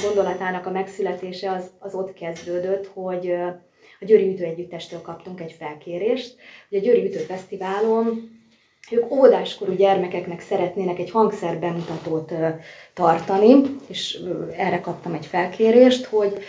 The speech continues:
hogy ezt közösen együtt valósítsuk meg. Na és akkor itt kezdődött igazából a, az ovi muzsikának a kezdete. Összeállítottam egy, egy, egy programot, kidolgoztam, hogy a, és a gyerekeknek a, a,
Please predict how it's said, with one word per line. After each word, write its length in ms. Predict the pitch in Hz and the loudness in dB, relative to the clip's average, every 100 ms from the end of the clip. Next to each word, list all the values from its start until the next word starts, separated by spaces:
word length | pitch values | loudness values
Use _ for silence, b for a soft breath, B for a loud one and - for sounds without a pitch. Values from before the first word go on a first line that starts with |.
| B B | B B
hogy 160 | - 190 | -2 2
ezt 180 | 190 185 | 2 4
közösen 420 | 214 170 170 185 | 4 4 2 -2
együtt 260 | 180 180 175 | -2 -2 -2
valósítsuk 720 | 180 180 180 180 - 196 185 | -2 -2 -2 -6 -8 -8 -6
meg. 320 | 175 143 139 - _ _ _ - | -4 -4 -6 -10 _ _ _ -8
Na 140 | 214 208 | -4 -4
és 140 | 202 | -4
akkor 480 | 202 - 208 196 - - _ _ | -6 -4 -2 -2 -4 -14 _ _
itt 140 | 214 190 | -4 -2
kezdődött 520 | 185 180 180 175 180 | 0 2 2 2 -2
igazából 520 | 190 165 175 165 185 | -4 -4 -4 -4 -2
a, 180 | 175 151 | -2 -2
az 160 | 180 175 | -6 -4
ovi 140 | 180 | -4
muzsikának 560 | 170 170 175 170 156 160 | -4 -6 -8 -6 -6 -6
a 60 | 151 | -6
kezdete. 640 | 190 220 233 226 240 233 B B - | 0 0 0 0 2 0 B B -10
Összeállítottam 800 | 185 - 165 165 175 175 170 | -8 -4 -2 -2 -4 -8 -8
egy, 160 | 160 156 | -6 -4
egy, 260 | 151 147 - | -4 -6 -8
egy 260 | 165 - | -10 -8
programot, 640 | - 220 226 202 196 185 185 | 2 4 4 2 2 0 -2
kidolgoztam, 760 | 202 190 185 170 - 180 165 | 0 2 2 -2 -6 -6 -4
hogy 160 | 170 165 - B B | -4 -6 -10 B B
a, 380 | - 151 151 131 139 175 | -8 -6 -4 -2 -4 -6
és 140 | - | 0
a 60 | 214 | 2
gyerekeknek 540 | 165 156 175 185 - | 2 0 -6 -10 -8
a, 40 | |
a, 380 | 170 160 - 160 | -6 -4 -6 -6